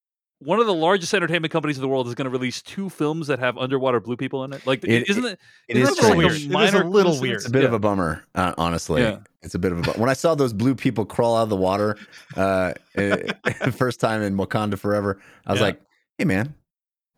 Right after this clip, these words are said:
Speaker 2: why don't you go back in the water for a second?" Uh,
Speaker 3: Oh, they're right there, and they'll be like, "We were here first."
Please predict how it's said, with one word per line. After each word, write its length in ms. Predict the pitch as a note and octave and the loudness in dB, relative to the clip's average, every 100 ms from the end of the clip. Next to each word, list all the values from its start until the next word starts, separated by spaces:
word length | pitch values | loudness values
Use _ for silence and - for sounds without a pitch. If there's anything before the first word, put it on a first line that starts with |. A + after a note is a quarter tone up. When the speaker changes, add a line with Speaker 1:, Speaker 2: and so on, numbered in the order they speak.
| - | -8
Speaker 2:
why 80 | D4 | -8
don't 140 | D4+ | -6
you 60 | D4 | -4
go 100 | C4+ | -2
back 160 | A#3+ F#3 | 0 -2
in 40 | |
the 80 | F#3 | 0
water 180 | E3+ A#2+ | 0 0
for 80 | G2+ | -2
a 40 | |
second?" 240 | - F2 G#2 | -2 -2 -2
Uh, 440 | C3+ - F3+ - A4 | -2 -6 -6 -6 -6
Speaker 3:
Oh, 40 | |
they're 140 | G#4 G#4 | -4 -2
right 180 | B3 B3 | -2 -2
there, 200 | C4 B3+ | -4 -4
and 120 | A#3 | 0
they'll 100 | A#3+ B3 | 0 2
be 100 | A#3 | 2
like, 180 | A3+ A#3 | 0 0
"We 80 | E4 | 0
were 100 | F4+ | 2
here 140 | C4+ | 2
first." 540 | - B3+ F3+ - - | 4 2 2 -4 -20